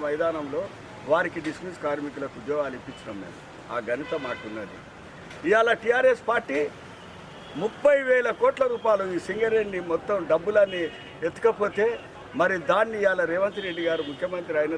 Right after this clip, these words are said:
తర్వాత ఇది కాంగ్రెస్ పార్టీ క్యాబినెట్ అంతా కూడా ఇవాళ దాన్ని ఎట్లా కార్మికులకు న్యాయం చేయాలని చెప్పి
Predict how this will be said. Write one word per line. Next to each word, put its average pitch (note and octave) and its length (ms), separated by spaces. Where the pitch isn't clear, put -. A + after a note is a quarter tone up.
తర్వాత C#3 340
ఇది E3+ 180
కాంగ్రెస్ G#3+ 480
పార్టీ F3+ 280
క్యాబినెట్ G3+ 460
అంతా G3 260
కూడా E3+ 180
ఇవాళ E3+ 200
దాన్ని E3+ 320
ఎట్లా A#3 240
కార్మికులకు G#3 600
న్యాయం G3+ 320
చేయాలని F3 420
చెప్పి D3+ 200